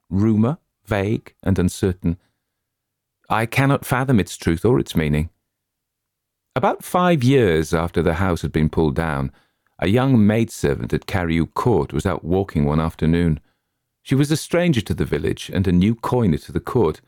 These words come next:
On returning home to tea, she told her fellow servants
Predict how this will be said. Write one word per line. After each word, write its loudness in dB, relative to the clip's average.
On 2
returning 2
home 2
to -8
tea, -2
she -8
told -2
her 0
fellow 0
servants -4